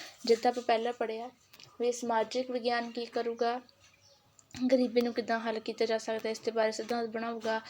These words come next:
ਅਸਮਾਨਤਾ ਨੂੰ ਕਿੱਦਾਂ ਖਤਮ ਕੀਤਾ ਜਾ ਸਕਦਾ, ਇਸ ਬਾਰੇ ਸਿਧਾਂਤ ਬਣਾਊਗਾ, ਹੈ ਨਾ? ਲੇਕਿਨ ਜਿਹੜਾ ਸਮਾਜਿਕ ਅਧਿਐਨ ਆ, ਉਹਨਾਂ ਚੀਜ਼ਾਂ ਨੂੰ ਸ਼ਾਮਿਲ ਕਰੂਗਾ ਤਾਂ ਜੋ ਬੱਚੇ ਇਹਨਾਂ ਚੀਜ਼ਾਂ ਨੂੰ ਪੜ੍ਹ ਸਕਣ ਤੇ ਇਹਨਾਂ ਦਾ ਹੱਲ ਕਰ ਸਕਣ।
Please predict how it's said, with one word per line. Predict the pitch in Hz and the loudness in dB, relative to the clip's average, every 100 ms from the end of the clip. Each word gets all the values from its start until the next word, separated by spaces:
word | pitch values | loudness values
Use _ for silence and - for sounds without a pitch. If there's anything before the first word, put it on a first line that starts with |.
| - - - | -14 -12 -6
ਅਸਮਾਨਤਾ | 240 247 233 233 233 233 | -2 2 2 2 2 0
ਨੂੰ | 233 | 0
ਕਿੱਦਾਂ | 233 226 | -2 0
ਖਤਮ | 220 214 240 | -2 -4 -6
ਕੀਤਾ | 240 233 | -4 -2
ਜਾ | 226 220 | 0 0
ਸਕਦਾ, | 226 220 233 | -2 -2 0
ਇਸ | 233 - 233 | 0 0 2
ਬਾਰੇ | 220 226 | 2 2
ਸਿਧਾਂਤ | 233 233 247 233 | 0 2 2 2
ਬਣਾਊਗਾ, | 208 220 220 220 208 - | 0 0 0 -2 -6 -2
ਹੈ | |
ਨਾ? | 233 302 - - - - - - - - - | -2 -2 -4 -20 -20 -20 -18 -20 -20 -20 2
ਲੇਕਿਨ | 240 254 269 285 269 - | 8 8 8 4 2 -4
ਜਿਹੜਾ | 220 247 240 262 277 277 285 - _ - - | 4 8 10 10 10 8 4 -2 _ -10 -6
ਸਮਾਜਿਕ | 240 247 233 226 254 247 | -2 2 2 2 2 4
ਅਧਿਐਨ | 247 262 254 214 | 6 6 6 4
ਆ, | 220 247 277 - - - - - | 0 -2 -6 -12 -18 -16 -2 6
ਉਹਨਾਂ | 269 285 | 8 8
ਚੀਜ਼ਾਂ | 285 247 262 | 6 6 6
ਨੂੰ | 277 | 6
ਸ਼ਾਮਿਲ | 277 226 226 233 | 4 2 2 2
ਕਰੂਗਾ | 226 226 233 | 2 4 2
ਤਾਂ | 254 247 226 | 2 2 2
ਜੋ | 226 247 | 2 2
ਬੱਚੇ | 240 233 - 233 | 4 0 2 4
ਇਹਨਾਂ | 240 247 | 4 0
ਚੀਜ਼ਾਂ | 247 226 233 | -2 -2 0
ਨੂੰ | 240 | 0
ਪੜ੍ਹ | 214 233 | -2 -2
ਸਕਣ | 220 254 262 | -4 -2 0
ਤੇ | 254 | 2
ਇਹਨਾਂ | 247 247 | 2 2
ਦਾ | 262 | 2
ਹੱਲ | 240 208 202 | 2 0 -2
ਕਰ | - 196 | -2 -4
ਸਕਣ। | - 196 208 | -4 -6 -6